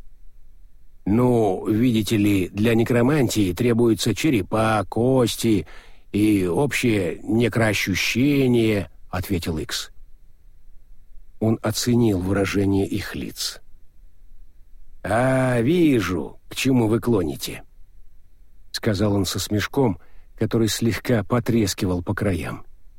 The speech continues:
«Не судите по антуражу. Мне этого ничего не нужно. Это для профессора Флида. Он немного консервативен и не согласится вылезать из урны без полного обряда всех душ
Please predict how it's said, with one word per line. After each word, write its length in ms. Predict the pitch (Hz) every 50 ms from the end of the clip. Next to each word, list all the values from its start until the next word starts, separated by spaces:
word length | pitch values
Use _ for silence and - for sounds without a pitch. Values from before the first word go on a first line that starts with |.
| - - - - -
«Не 220 | - 151 202 214 190
судите 500 | - - 208 208 190 226 220 147 - 107
по 180 | - 135 123
антуражу. 640 | 113 107 - 120 113 95 82 67 - - - - - - - - - - - - - - - -
Мне 500 | - 92 101 117 139 170 202 214 190 135
этого 460 | 240 - 123 123 - - 120 101 98
ничего 440 | 98 107 117 110 - - 123 117 117
не 140 | 107 104 87
нужно. 480 | 78 69 64 - - 65 - - - - - - - - - - -
Это 360 | 117 127 123 - 131 123 87
для 200 | 98 113 123 120
профессора 580 | - 120 120 107 - 131 117 - - 117 123 110
Флида. 640 | - - 110 95 78 64 - - - - - - - - - - - - - - - - - - - - - - - -
Он 140 | 123 123
немного 560 | 123 123 120 120 123 123 120 110 117 120 113 -
консервативен 960 | - 123 117 104 - - 113 113 123 117 101 - - 175 127 78 64 - - - - - - - - - - - - -
и 100 | 127 143
не 100 | 156 156
согласится 840 | 131 - 170 143 170 180 170 - - - 190 135 - - 135 120
вылезать 480 | 110 117 131 135 135 107 139 127 - -
из 160 | 135 123 113
урны 420 | 147 175 165 131 120 117 107 101 -
без 320 | - 110 123 135 120 -
полного 500 | - - 156 151 147 135 131 123 123 120
обряда 680 | - 117 117 110 123 139 147 143 123 120 117 107 - -
всех 460 | - - - - 143 131 104 92 - -
душ 420 | - 107 117 175 170 - - -